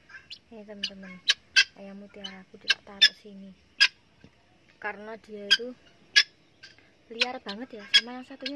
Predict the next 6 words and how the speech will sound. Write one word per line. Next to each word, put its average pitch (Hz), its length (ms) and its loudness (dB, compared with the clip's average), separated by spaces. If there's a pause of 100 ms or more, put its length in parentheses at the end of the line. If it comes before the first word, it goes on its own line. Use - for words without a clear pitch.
tuh 269 160 -12
susah 254 240 -14
ditangkap. - 400 0 (960)
Kayak 196 240 2
itu. - 120 -10 (1160)
Petok, - 560 -2